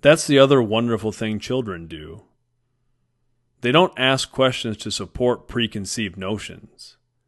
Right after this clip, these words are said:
When we're young, we don't have any preconceived notions. We discover the world with our eyes and our hearts open, and we don't wait for the right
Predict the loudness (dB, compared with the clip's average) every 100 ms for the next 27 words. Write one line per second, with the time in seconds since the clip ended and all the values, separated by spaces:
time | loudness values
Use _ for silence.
0 | _ _ _ _ _ -2 4 6 6 6
1 | 4 4 2 -6 -12 _ _ _ 4 6
2 | 6 4 4 4 0 -6 -8 -8 -10 -10
3 | -10 -12 -14 -14 -16 -20 _ _ _ _
4 | _ _ _ _ _ 2 4 4 4 4
5 | 6 6 6 4 4 4 2 2 0 0
6 | -2 0 0 0 -2 -4 -6 0 2 0
7 | -2 -2 -2 -6 -16 _ -4 -4 -8 -16
8 | -20 _ _ _ _ _ _ _ _ _
9 | 2 6 6 4 2 0 0 -4 -4 -6
10 | -4 -2 -2 -4